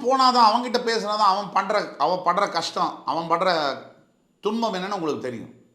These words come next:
எல்லோருக்கும் அவங்கவங்க படக்கூடிய கஷ்டம் பெருசுங்க. மன அழுத்தம் உங்களுக்கு அதிகமாக இருக்குன்னா, அதுக்கு காரணம் உங்களுடைய ராசியில தான் சந்திர பகவான்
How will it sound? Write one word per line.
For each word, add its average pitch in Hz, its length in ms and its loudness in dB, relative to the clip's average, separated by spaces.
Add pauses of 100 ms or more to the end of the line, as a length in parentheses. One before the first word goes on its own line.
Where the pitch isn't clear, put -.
(960)
எல்லோருக்கும் 247 640 4
அவங்கவங்க 220 460 2
படக்கூடிய 180 420 0
கஷ்டம் - 320 -10
பெருசுங்க. 135 400 -10 (2750)
மன 202 420 6
அழுத்தம் 262 500 4
உங்களுக்கு 208 360 0
அதிகமாக 226 440 2 (100)
இருக்குன்னா, 165 480 -4
அதுக்கு 131 200 -4 (140)
காரணம் 185 420 6 (280)
உங்களுடைய 208 540 0 (100)
ராசியில 190 480 2
தான் 170 120 0 (100)
சந்திர 165 360 -4
பகவான் 156 340 -4